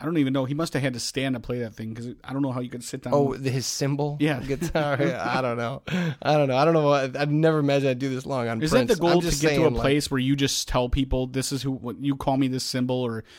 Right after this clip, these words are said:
Speaker 1: you, uh, you just decide the rules for yourself?
Speaker 2: It's, dude, confidence. If you, if, if this dude was so confident that it was just like, "I'm gonna, this is what I'm," and I don't know nothing about him. I'm just telling you from what I saw in a picture.
Speaker 1: <laughs>
Speaker 2: This dude was so confident that he just tells the world,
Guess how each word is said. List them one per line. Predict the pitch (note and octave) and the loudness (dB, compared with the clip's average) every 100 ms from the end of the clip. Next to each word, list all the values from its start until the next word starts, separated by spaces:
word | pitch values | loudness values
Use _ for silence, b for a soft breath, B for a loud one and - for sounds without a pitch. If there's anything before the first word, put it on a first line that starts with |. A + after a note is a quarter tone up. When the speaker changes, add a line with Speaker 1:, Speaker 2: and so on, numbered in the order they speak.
| B | B
Speaker 1:
you, | C3+ D3+ - | 0 0 0
uh, | - - | -10 -8
you | D#3 | -4
just | D#3+ D3+ | -2 -2
decide | C#3+ - C3 C3 | -2 -2 0 0
the | C3 | 0
rules | B2+ C3+ B2+ | -2 -2 -2
for | - | -2
yourself? | C3 B2 - A#2+ B2+ - | -4 -2 -4 -4 -6 -12
Speaker 2:
It's, | - B2 | -12 -10
dude, | - C#3+ C#3 | -2 -2 -2
confidence. | A#2+ G#2+ G2+ G#2+ A2 - | -6 -6 -6 -10 -12 -8
If | C#3+ - | -8 -8
you, | D3+ D3 - | -4 -4 -6
if, | - C#3+ - | -10 -14 -14
if | C#3 - D#3 C#3+ | -14 -8 -4 0
this | G3 | 0
dude | - G#3+ | 0 -4
was | D#3 C3 | -2 -4
so | - C#3 E3+ | -6 -4 -4
confident | F3 F3 D#3+ D3 B2 A#2 | -2 0 0 0 -4 -4
that | |
it | A#2 | -6
was | A2+ | -6
just | A#2+ | -8
like, | A#2 A2+ | -8 -4
"I'm | C3 | -2
gonna, | D3+ D3+ | 0 -2
this | C#3+ | -4
is | C#3 | -4
what | C#3+ | -2
I'm," | C3+ - _ b | -2 -4 _ b
and | A#2+ | -2
I | |
don't | D3+ | 0
know | A#2+ | 0
nothing | A2 G2+ G#2 G2+ A#2 | -4 -4 -6 -4 -6
about | G#2 G#2+ G#2 | -4 -4 -6
him. | G#2 | -4
I'm | C3 | -6
just | B2+ | -6
telling | - A2+ | -6 -6
you | G#2+ | -6
from | G#2 | -10
what | G#2 | -10
I | A#2 | -10
saw | - - G#2+ A2 A2+ | -10 -6 -4 -4 -6
in | A#2+ | -6
a | A2 | -8
picture. | - - - D#3 - | -10 -12 -10 -10 -10
Speaker 1:
<laughs> | F3 - | -10 -4
Speaker 2:
This | F#3+ | -2
dude | A3+ | 2
was | F3 - | 2 2
so | - F#3+ G3+ | 0 2 2
confident | - F#3 F3 D#3 | 2 2 2 4
that | D#3 | 2
he | |
just | F3 - | 2 -2
tells | F3 E3 | 0 0
the | D3 | 0
world, | D#3 D#3 C3 | 2 0 0